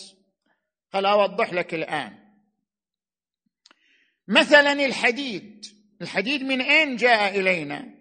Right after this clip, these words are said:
صحيح إحنا نخرجه من الأرض، بس هو مو من الأرض.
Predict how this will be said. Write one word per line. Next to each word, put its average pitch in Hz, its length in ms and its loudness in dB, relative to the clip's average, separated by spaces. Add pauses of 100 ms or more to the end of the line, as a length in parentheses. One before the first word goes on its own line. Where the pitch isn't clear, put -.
صحيح 185 380 0
إحنا 226 220 2
نخرجه 226 440 0
من 220 100 0
الأرض، 180 600 -2
بس 156 200 -6
هو 175 80 0
مو 208 140 -2
من 233 140 -2
الأرض. - 380 -6